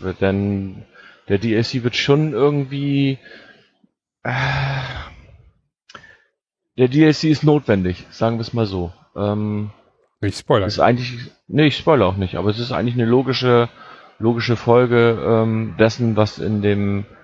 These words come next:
Speaker 1: Hauptspiel eigentlich passiert. Und, äh, ich freu mich drauf und bin gespannt, wie sie dort die, äh, Story weiterbringen.
Speaker 2: Okay,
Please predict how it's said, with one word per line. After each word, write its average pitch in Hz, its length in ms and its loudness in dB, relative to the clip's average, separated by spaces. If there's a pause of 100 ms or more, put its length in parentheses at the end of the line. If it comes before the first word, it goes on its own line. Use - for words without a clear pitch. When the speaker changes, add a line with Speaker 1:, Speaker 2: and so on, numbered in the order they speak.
(160)
Speaker 1:
Hauptspiel 104 500 0
eigentlich 92 340 0
passiert. 92 460 -4
Und, 87 280 -8
äh, 87 340 -2 (500)
ich - 180 -2
freu 127 160 2
mich 131 160 -2
drauf 120 220 2
und 110 140 -4
bin 117 140 2
gespannt, 110 420 0
wie 110 120 -2
sie 110 100 -2
dort 104 300 2
die, 101 380 0
äh, 95 200 0
Story 98 340 0
weiterbringen. 90 600 -4 (320)
Speaker 2:
Okay, 120 280 -6